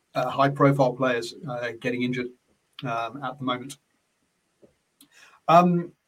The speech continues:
also from the Crusaders side of things, Michael Alatoa is, will be leaving the Crusaders at the end of the season. He is off to Leinster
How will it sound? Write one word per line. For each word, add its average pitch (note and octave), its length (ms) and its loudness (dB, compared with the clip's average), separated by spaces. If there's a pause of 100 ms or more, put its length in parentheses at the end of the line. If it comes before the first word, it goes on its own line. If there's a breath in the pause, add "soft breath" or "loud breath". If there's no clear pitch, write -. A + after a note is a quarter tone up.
(1200)
also F#3+ 520 6
from F#3+ 260 0
the E3 80 0
Crusaders F3+ 460 0
side F#3+ 120 2
of D3 60 -4
things, E3 200 0
Michael F3+ 400 0
Alatoa F3 680 2 (460)
is, C#3 340 2
will C#3+ 120 6
be C#3 100 4
leaving C#3+ 260 2
the C#3+ 80 4
Crusaders C#3+ 420 2
at C#3+ 40 -2
the D3 60 -2
end C#3+ 80 6
of C#3 60 6
the C3+ 80 -2
season. D#3 320 -2
He C#3+ 140 -2
is B2+ 220 -2
off C#3 300 -2 (180)
to C#3 520 4 (280 loud breath)
Leinster C#3 540 0